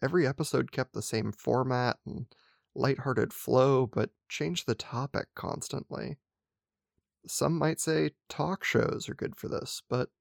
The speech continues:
most of them cover current events, and that makes them age really poorly if you're listening to multiple episodes per day and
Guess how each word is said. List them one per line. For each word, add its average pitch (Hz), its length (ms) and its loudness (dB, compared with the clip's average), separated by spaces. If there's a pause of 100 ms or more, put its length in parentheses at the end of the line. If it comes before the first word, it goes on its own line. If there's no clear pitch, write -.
(180)
most 127 440 -2
of 208 100 0
them 127 180 2
cover 131 300 -2
current 123 440 -4
events, - 640 -4 (680)
and 120 160 0
that 139 140 0
makes 185 200 0
them 120 200 0
age 120 340 0
really 123 360 2
poorly 139 760 0
if 117 140 -2
you're 117 100 4
listening 120 440 0
to 113 60 2
multiple 113 580 2
episodes 123 520 -2
per 123 200 0
day 117 380 2
and 117 380 -2